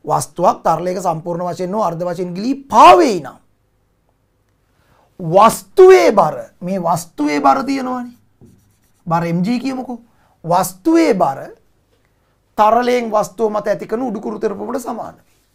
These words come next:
කතන්දර දෙකක් ඒක. ඒක දෙකක්. ඉපිලීමේ නියමයේදී කියන්නේ පාවෙන්න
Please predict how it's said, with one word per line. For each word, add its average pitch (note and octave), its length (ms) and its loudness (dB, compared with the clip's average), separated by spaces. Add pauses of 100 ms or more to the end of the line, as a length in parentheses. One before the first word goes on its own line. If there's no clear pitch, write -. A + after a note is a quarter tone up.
(1800)
කතන්දර F#3 400 -10 (160)
දෙකක් F3+ 420 -8
ඒක. A#2+ 240 -16 (1700)
ඒක D3 120 -6 (140)
දෙකක්. G#3 180 0 (1300)
ඉපිලීමේ A#3+ 580 -6
නියමයේදී B3+ 280 -6
කියන්නේ D4 280 -2
පාවෙන්න A3 680 4